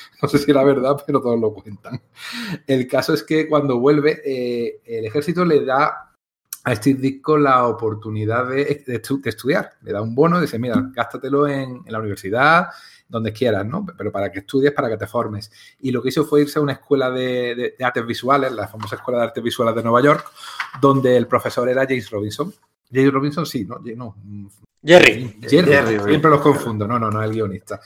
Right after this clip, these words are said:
Speaker 3: Si no,
Speaker 2: El
Speaker 3: hay, hay
Speaker 2: creador del
Speaker 3: taquiones
Speaker 2: Joker.
Speaker 3: de por medio.
Speaker 1: Exacto, no, no, ya está, vale, lo he dicho, digo, no, no, James es el guionista. Eh,
Speaker 2: Sí, sí.
Speaker 1: Jerry, que era el dibujante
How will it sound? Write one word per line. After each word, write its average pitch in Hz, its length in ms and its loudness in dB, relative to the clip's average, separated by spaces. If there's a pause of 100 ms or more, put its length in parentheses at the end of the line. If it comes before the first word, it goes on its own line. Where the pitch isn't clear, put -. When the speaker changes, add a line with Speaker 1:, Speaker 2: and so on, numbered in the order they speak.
Speaker 3:
Si 95 80 -12
no, 113 120 -2
Speaker 2:
El 123 60 2
Speaker 3:
hay, 117 120 6
hay 120 40 4
Speaker 2:
creador 131 300 6
del - 0 -
Speaker 3:
taquiones 147 420 6
Speaker 2:
Joker. 101 40 -4
Speaker 3:
de 117 80 4
por 107 180 2
medio. 110 160 2
Speaker 1:
Exacto, 131 380 2
no, 117 100 0
no, 120 260 0
ya 101 100 -12
está, 92 220 -20
vale, 107 180 -6
lo 107 220 0
he 113 40 4
dicho, 120 200 -2
digo, 110 140 2
no, 110 80 -4
no, 113 180 -6
James 107 240 -4
es 104 280 -12
el 104 100 -8
guionista. 104 460 -6 (340)
Eh, 117 520 4
Speaker 2:
Sí, 110 40 -8
sí. 110 80 -12
Speaker 1:
Jerry, 143 380 4 (240)
que 123 80 -2
era 127 100 2
el 143 220 6
dibujante 135 1040 0